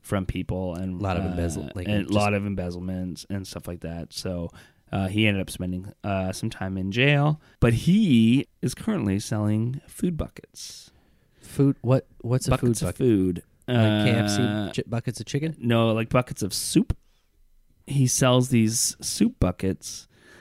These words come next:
Speaker 1: and he tells his audience of old people that the end times are coming and they have to prepare
Speaker 2: <laughs> By getting a bucket
Speaker 1: by
Speaker 2: of soup?
Speaker 1: getting these buckets of soup.
Speaker 2: Okay.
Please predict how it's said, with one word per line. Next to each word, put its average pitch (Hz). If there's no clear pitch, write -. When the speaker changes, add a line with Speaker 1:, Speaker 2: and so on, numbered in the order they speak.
Speaker 1:
and 117
he 104
tells 165
his 120
audience 117
of 101
old 123
people 92
that 87
the 82
end 143
times 131
are 107
coming 92
and 101
they 110
have 113
to -
prepare 101
Speaker 2:
<laughs> -
By 135
getting 135
a 120
bucket 123
Speaker 1:
by 123
Speaker 2:
of 120
soup? 127
Speaker 1:
getting 120
these 117
buckets 123
of 110
soup. -
Speaker 2:
Okay. 247